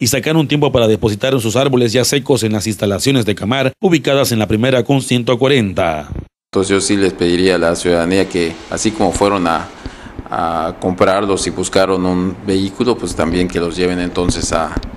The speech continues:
Speaker 2: a Camar, que es la Primera Sur con ciento cuarenta, y, este, o al vivero que está al lado de Camar, ahí se van a,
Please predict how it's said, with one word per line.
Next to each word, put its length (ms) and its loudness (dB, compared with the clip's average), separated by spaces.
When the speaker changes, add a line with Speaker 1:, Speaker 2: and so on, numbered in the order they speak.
Speaker 2:
a 160 -4
Camar, 640 0
que 140 -2
es 80 0
la 600 2
Primera 360 2
Sur 240 0
con 240 0
ciento 300 0
cuarenta, 520 2
y, 140 0
este, 440 -4
o 120 4
al 80 4
vivero 360 2
que 80 -2
está 360 0
al 180 -2
lado 160 2
de 140 0
Camar, 340 2
ahí 240 0
se 140 0
van 200 4
a, 300 0